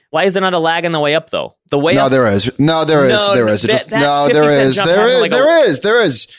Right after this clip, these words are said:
Speaker 1: Prices
Speaker 2: There is.
Speaker 1: went
Speaker 2: It
Speaker 1: up
Speaker 2: just doesn't
Speaker 1: fifty
Speaker 2: feel that
Speaker 1: cents
Speaker 2: way.
Speaker 1: in a week. In a week. And now it's been two weeks since oil crashed, and prices are still the same.
Speaker 2: Yeah, it happened on a lag.
Speaker 1: Mm, all right. All right. Here's another one, though. I looked at this. This was on the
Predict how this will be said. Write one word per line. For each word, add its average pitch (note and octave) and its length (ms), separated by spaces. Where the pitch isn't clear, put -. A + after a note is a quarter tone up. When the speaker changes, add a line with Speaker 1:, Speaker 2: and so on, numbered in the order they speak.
Speaker 1:
Prices C4 260
Speaker 2:
There - 80
is. C4 40
Speaker 1:
went B3 60
Speaker 2:
It - 40
Speaker 1:
up - 40
Speaker 2:
just C#3 120
doesn't - 180
Speaker 1:
fifty C#3 60
Speaker 2:
feel A#2+ 120
that A#3 60
Speaker 1:
cents A3 100
Speaker 2:
way. G3+ 60
Speaker 1:
in F#3 80
a D3+ 60
week. D3 640
In - 80
a E3+ 40
week. F3 280
And D#3+ 80
now F3 180
it's E3+ 160
been E3+ 220
two - 180
weeks G3+ 220
since D#3+ 160
oil C#3+ 200
crashed, D3 520
and C3 380
prices E3+ 320
are C3 60
still - 540
the C3 120
same. - 180
Speaker 2:
Yeah, A#3 680
it D#3+ 40
happened D3+ 220
on C3 80
a A#2+ 60
lag. F2 180
Speaker 1:
Mm, D#3+ 300
all B2+ 80
right. G2+ 160
All C#3+ 80
right. - 100
Here's G3+ 140
another F#3+ 240
one, A#2+ 100
though. F#2+ 180
I C#3+ 60
looked F3 160
at D#3+ 60
this. D3 240
This D3+ 160
was D#3+ 100
on C3+ 320
the A2 400